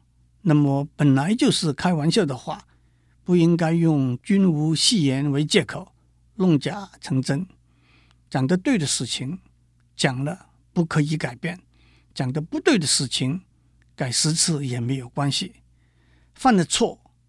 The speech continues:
不应该就一路错到底。柳宗元更进一步说，周公是要辅助周成王做大事的，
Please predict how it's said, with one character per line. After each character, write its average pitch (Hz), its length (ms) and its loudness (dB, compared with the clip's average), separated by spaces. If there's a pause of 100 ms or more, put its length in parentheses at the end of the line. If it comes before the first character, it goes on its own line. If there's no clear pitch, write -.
(220)
不 165 80 0
应 156 220 2
该 147 180 -4
就 143 320 -8
一 151 160 0
路 151 280 -2
错 156 200 -4
到 - 240 -10
底。 - 160 -10 (1300)
柳 202 160 2
宗 262 180 6
元 226 220 6
更 220 260 2
进 294 220 6
一 202 80 6
步 180 180 4
说， 165 380 -2 (680)
周 254 200 4
公 233 400 2 (400)
是 - 200 0
要 202 200 4
辅 135 240 -2
助 170 280 -2
周 202 200 2
成 180 180 4
王 160 260 2
做 185 160 -2
大 190 240 -2
事 151 200 0
的， - 180 -10